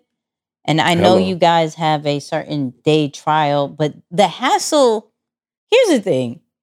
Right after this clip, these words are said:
Speaker 1: I love when they go, "Try it out, sleep on it, and you can return it if you don't like it."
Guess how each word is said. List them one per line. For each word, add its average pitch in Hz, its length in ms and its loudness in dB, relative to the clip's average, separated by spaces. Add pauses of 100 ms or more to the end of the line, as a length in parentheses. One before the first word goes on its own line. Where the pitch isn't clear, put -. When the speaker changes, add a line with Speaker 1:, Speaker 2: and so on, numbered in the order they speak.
(220)
Speaker 1:
I 311 80 4
love 330 340 0
when 302 220 2
they 277 140 4
go, 240 500 2 (800)
"Try 320 300 2
it 359 220 2
out, 330 440 2
sleep 339 340 -2
on 302 340 2
it, 302 280 0
and 220 500 -6
you 320 140 0
can 311 120 -4
return 294 400 -4
it 294 40 0
if 277 100 -6
you 277 80 -2
don't 277 140 -2
like 294 240 -2
it." - 200 -4